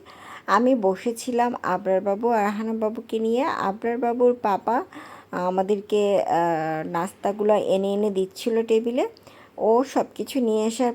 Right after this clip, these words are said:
পরে একসাথে আমরা সবাই খাবো। আমিও বসেছিলাম, আর আমার আবরার দেখেন, মনে হচ্ছে যে সে অনেক খাচ্ছে, আসলে না, একটা একটা করে মুখে দিচ্ছে,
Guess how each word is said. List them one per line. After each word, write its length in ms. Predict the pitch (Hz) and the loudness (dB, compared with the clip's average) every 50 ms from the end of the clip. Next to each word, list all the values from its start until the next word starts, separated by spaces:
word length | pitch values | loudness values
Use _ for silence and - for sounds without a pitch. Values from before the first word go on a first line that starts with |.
| - - | -2 0
পরে 360 | 214 214 214 208 240 311 440 - - | 2 4 4 4 4 2 2 0 0
একসাথে 460 | 180 202 - - - 294 269 - 320 453 466 - | -2 -2 -2 -4 -6 -6 -4 -2 -2 -2 -2 -2
আমরা 220 | - 180 170 180 | -2 -2 -4 -4
সবাই 300 | 180 - 190 196 185 185 180 | -6 -6 -2 0 0 0 0
খাবো। 420 | - - 208 170 - - 196 285 359 - - - - - - - - - | -2 -4 -4 -2 -2 0 -2 -2 -2 -4 -12 -20 -20 -20 -20 -20 -14 -6
আমিও 320 | - 104 180 202 214 233 226 | -4 -2 0 2 2 2 2
বসেছিলাম, 640 | 196 190 196 196 - 220 - - - 247 254 277 339 | 2 0 -2 -2 -4 -8 -6 -2 0 2 2 2 2
আর 200 | - - 196 208 | 4 4 6 6
আমার 220 | 208 220 233 240 | 6 6 4 6
আবরার 420 | 233 196 190 220 220 214 214 214 - | 6 6 4 4 2 2 2 0 0
দেখেন, 320 | - 196 180 - - 294 330 - - - - - - - _ - 208 | -2 -2 -2 -4 -6 -10 -10 -12 -16 -20 -20 -20 -20 -20 _ -8 -4
মনে 200 | 202 214 220 233 | 0 0 2 0
হচ্ছে 280 | 240 226 233 247 247 | 0 -2 -2 -2 -2
যে 80 | 233 226 | 0 0
সে 160 | 226 - 262 | 0 0 0
অনেক 420 | - - 240 262 302 330 302 277 | 2 2 2 2 2 2 -2 -2
খাচ্ছে, 360 | - - 214 175 - - - 165 | -2 -2 -2 -2 -2 -2 -2 0
আসলে 360 | 113 202 - - 240 226 190 | 0 0 -2 0 0 0 0
না, 100 | 175 170 | 0 0
একটা 300 | 151 170 180 - - 240 | 0 -2 -2 -2 -4 -6
একটা 180 | 233 - 262 | -4 -4 -2
করে 200 | 247 254 247 226 | 0 0 2 2
মুখে 300 | 196 180 175 175 - 208 | 0 0 -4 -6 -6 -8
দিচ্ছে, 400 | 185 180 175 180 - - 262 - | -6 -6 -8 -8 -6 -4 -4 -4